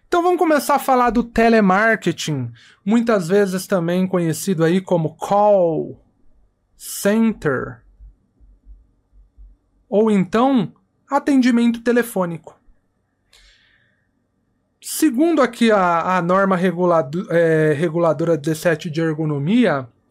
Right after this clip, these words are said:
o que que é o trabalho de telemarketing? O que que é o telemarketing? O telemarketing é aquele cuja comunicação com interlocutores, clientes e usuários é realizada à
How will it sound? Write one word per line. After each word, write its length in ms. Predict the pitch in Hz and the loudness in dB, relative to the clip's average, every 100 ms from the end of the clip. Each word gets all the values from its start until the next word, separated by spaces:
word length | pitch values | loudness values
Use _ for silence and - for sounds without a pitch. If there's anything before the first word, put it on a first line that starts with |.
| - | -2
o 120 | 240 | -2
que 200 | - 330 | 0 -2
que 140 | 330 | 2
é 40 | 277 | 2
o 80 | 240 | 2
trabalho 440 | 240 185 190 190 | 0 0 0 0
de 120 | 180 | -2
telemarketing? 880 | 185 175 175 165 143 127 135 117 131 | -2 0 0 0 -2 -6 -10 -12 -14
O 240 | 120 - - | -16 -18 -6
que 160 | 311 | -4
que 100 | - | 0
é 60 | 226 | 0
o 80 | 208 | 2
telemarketing? 880 | 190 180 156 131 123 120 - 139 - _ _ - _ | 0 0 0 -4 -6 -12 -18 -20 -20 _ _ -20 _
O 80 | 214 | -6
telemarketing 1040 | 220 233 269 247 214 240 247 247 285 277 262 _ _ _ _ _ _ _ | -2 0 2 2 2 0 -2 -4 -2 -4 -6 _ _ _ _ _ _ _
é 120 | 226 | -2
aquele 360 | 247 240 254 247 | -2 0 0 0
cuja 320 | 240 233 233 | 2 2 2
comunicação 1120 | 233 285 330 330 294 269 226 196 247 247 311 | 0 0 2 2 2 0 -2 0 0 2 2
com 120 | 294 | 2
interlocutores, 1200 | 262 240 233 220 214 214 196 196 196 190 - - | 2 2 2 2 2 -2 0 2 2 -2 -6 -12
clientes 760 | - 196 185 185 220 233 208 160 | -6 -2 2 2 2 0 -2 -2
e 60 | 185 | -4
usuários 560 | 156 269 233 262 214 | -2 0 2 0 0
é 100 | 226 | 0
realizada 720 | 208 220 202 175 160 214 175 | 0 0 0 0 0 0 0
à 300 | 190 277 339 | 0 0 -2